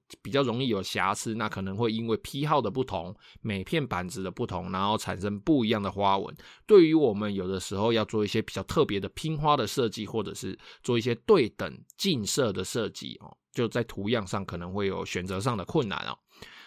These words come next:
或者是说，哎，我这个工，哎，这个案场比较大哦，那我这个工作比较多，那我每一批每一批材料没有办法一次进场的，我可能会因为批号的关系而产生一些色差哦。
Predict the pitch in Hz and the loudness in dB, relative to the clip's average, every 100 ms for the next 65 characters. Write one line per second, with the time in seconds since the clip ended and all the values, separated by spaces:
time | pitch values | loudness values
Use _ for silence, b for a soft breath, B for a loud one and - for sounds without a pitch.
0 | B 160 135 113 139 127 139 127 107 107 | B 2 4 4 2 2 2 2 2 2
1 | 98 113 127 107 92 135 135 143 - 95 | 2 2 2 2 2 0 0 -2 -4 -2
2 | 139 127 135 110 92 117 101 - 104 80 | 0 2 0 0 -6 -6 -6 4 4 4
3 | 98 92 104 104 95 110 113 117 113 98 | -4 -4 -2 0 0 -2 -2 -2 -2 -2
4 | 101 - 95 87 B B 127 123 107 110 | -4 -2 -4 -4 B B -4 0 0 0
5 | 104 131 127 127 131 104 101 - 117 104 | -2 -6 -6 -4 -4 -4 -6 -8 -8 -4
6 | 98 101 101 98 110 113 107 - 107 - | -2 0 0 -2 0 0 -2 -6 -8 -4
7 | 151 - 139 95 92 - - 120 104 95 | -4 -2 -6 -6 -12 -10 -6 -4 -4 -2
8 | 127 117 147 151 - 156 175 - 131 104 | -2 0 0 -2 -2 -2 0 4 2 2
9 | 107 107 110 101 98 - 85 95 101 104 | -2 -2 -2 -2 -2 -6 -6 -6 -4 -4
10 | 95 110 87 87 85 - | -2 -2 -4 -4 -4 -4